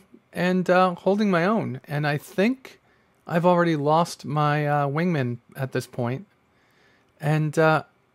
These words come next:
it's right about now that I start getting too aggressive and not worrying about that other guy. You can see there's two other people left. There's one behind me. I got him. And there's one this way.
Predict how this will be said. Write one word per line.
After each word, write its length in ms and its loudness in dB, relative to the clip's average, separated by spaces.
it's 240 -6
right 260 6
about 240 4
now 240 4
that 140 2
I 80 2
start 260 0
getting 260 -4
too 200 -2
aggressive 500 0
and 260 -6
not 260 -4
worrying 440 2
about 320 2
that 200 0
other 220 -2
guy. 220 -2
You 140 -6
can 100 -6
see 160 -6
there's 160 -6
two 260 -2
other 140 0
people 340 -4
left. 400 -8
There's 140 -6
one 240 2
behind 380 0
me. 220 -2
I 140 -8
got 200 0
him. 300 -2
And 120 -6
there's 200 -2
one 200 0
this 200 -4
way. 260 -6